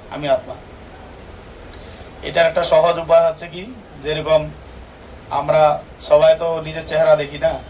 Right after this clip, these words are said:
মুখ দেখি ড্রেসিং টেবিলের আয়নায়। তো যখন আমরা এই আয়নায় মুখ দেখি, তখন আয়নার সামনে আমরা দাঁড়াবো, দাঁড়ার পরে আমরা নিজেকে শনাক্ত করব, চিহ্নিত করব যে আমি কি, who am I, কি,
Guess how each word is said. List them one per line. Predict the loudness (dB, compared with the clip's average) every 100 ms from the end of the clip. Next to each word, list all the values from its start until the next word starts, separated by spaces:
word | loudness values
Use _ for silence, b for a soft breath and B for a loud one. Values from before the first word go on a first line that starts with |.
| -20 -20 -20 -20 -20 -20 -14
মুখ | -12 -10
দেখি | -10 -10
ড্রেসিং | -10 -10 -12
টেবিলের | -10 -8 -4
আয়নায়। | -2 -4 -6 -12 -16 -18 -18 -20 -20 -18 -18 -18 -20 -20 -20 -20 -20 -20 -20 -20 -20 -8
তো | -2 0 0 -2 -10 -20 -20 -20 -20 -18 -18 -18 -18 -20 -12 -2
যখন | 0
আমরা | 2 2
এই | 2
আয়নায় | 2 2 2
মুখ | 2 -4
দেখি, | -4 -4 -8 -10 -16 -20 -20 -20 -20 -20 -20 -20 -20 -20 -20 -20 -20 -16 -2
তখন | 0 0 -2
আয়নার | -4 -2 -2
সামনে | 0 0 2
আমরা | 0 0
দাঁড়াবো, | 2 2 0 -2
দাঁড়ার | 0 0 0
পরে | 0
আমরা | 0 0 -4
নিজেকে | -6 -8 -6 -6
শনাক্ত | -4 -4 -4 -4
করব, | -6 -6 -10
চিহ্নিত | -10 -8 -6
করব | -6 -8 -14 -20 -20 -20 -20 -20 -20 -8
যে | -2
আমি | 0 0 -6
কি, | -10
who | -10 -6
am | -6 -6
I, | -8 -10 -16
কি, | -18